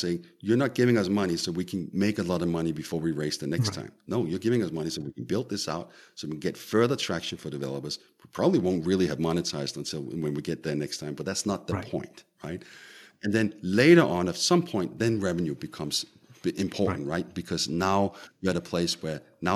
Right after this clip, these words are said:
Speaker 1: the market has been built, there's people to pay for this. And, and in our case, the users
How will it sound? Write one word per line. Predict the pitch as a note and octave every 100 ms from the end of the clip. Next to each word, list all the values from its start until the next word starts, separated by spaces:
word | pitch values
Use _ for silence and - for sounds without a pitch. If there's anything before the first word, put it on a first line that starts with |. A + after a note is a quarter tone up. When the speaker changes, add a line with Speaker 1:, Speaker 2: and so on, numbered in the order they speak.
| G2+
Speaker 1:
the | F2 E2
market | E2+ D2+
has | - D2+
been | C#2 D2+
built, | G2+ - -
there's | D2+ - -
people | D#2+ D2+
to | - -
pay | D#2+ D#2+
for | - E2
this. | F2 - - - - - - E2
And, | D2+ C#2+ C2+ C2 -
and | E2+
in | D#2+ G2
our | A2 -
case, | E2+ - -
the | D2+ E2+ A#2
users | A#2 D#2+ C#2+